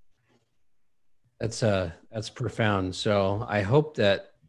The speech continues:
for those trainers and, and people that are out there listening that are in the profession, I think, I, I hope that what he just said, what Eric just said, really went through to your soul,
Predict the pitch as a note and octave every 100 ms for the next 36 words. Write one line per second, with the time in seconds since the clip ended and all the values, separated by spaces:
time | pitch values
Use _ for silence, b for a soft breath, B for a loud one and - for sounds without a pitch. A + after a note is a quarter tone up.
0 | _ _ _ _ _ _ - - A#2 A#2
1 | A#2 A2+ - A#2+ A2+ G#2+ G#2 G2+ G#2 A2
2 | G#2 G2+ - A2+ G#2+ G#2 G2+ G#2 G2+ -
3 | G#2 - G#2+ G2+ G2+ G2+ G#2 - G2+ G2+
4 | G2 F#2+ - G#2+ G#2 G#2+ G2 G2+ F#2 -
5 | G2+ G2 A#2 A#2 b b b b b -
6 | G#2 - A2+ - D#3 D3 D3+ C3 G#2 -
7 | _ A2+ A2 A2+ A2+ A2+ A2 G2+ - A2
8 | F#2+ F#2 - - G2+ G2 G2 G#2+ F#2 -
9 | G#2 F#2+ - _ _ _ G#2+ G#2 A2 A2+
10 | B2 B2 A#2+ A#2 A2+ G#2+ A2 _ _ _
11 | - A2 G#2+ - - - A2+ A2 A2 G#2+
12 | G#2 - G#2 F#2+ F2+ - - E2+ C#2 -